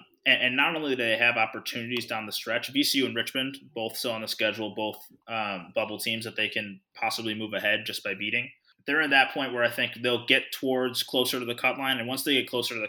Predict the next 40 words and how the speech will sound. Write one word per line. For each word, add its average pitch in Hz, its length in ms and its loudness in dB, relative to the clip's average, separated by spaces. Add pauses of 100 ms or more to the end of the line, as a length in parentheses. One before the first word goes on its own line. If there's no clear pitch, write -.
cut 120 160 -4
line, 110 240 -2
I'll 101 180 -4
think 117 280 -2
more 113 220 0
about 104 400 2 (580)
giving 127 300 2
them 113 160 0
a 104 100 0
boost 107 320 -4
for 101 240 -10 (220)
two 131 200 2
losses 110 440 0
coming 110 340 -2
after 104 380 -2
not 98 300 -6
playing 107 340 -6
for 127 100 -2
a 120 60 -4
month. 131 240 -4 (500)
Um, 110 300 -2
so - 120 0
I 160 40 6
think 160 180 6
their 180 140 8
problem 131 340 2
for 120 140 -2
a 107 80 2
while 113 280 4
was 95 140 -4
just - 240 -6
not 104 220 -2
having 101 400 0 (320)
the 110 120 0
number 107 520 0
of 127 140 -2
wins, 135 340 -2
and 113 120 -8
now 113 180 -2
they're, 110 180 -4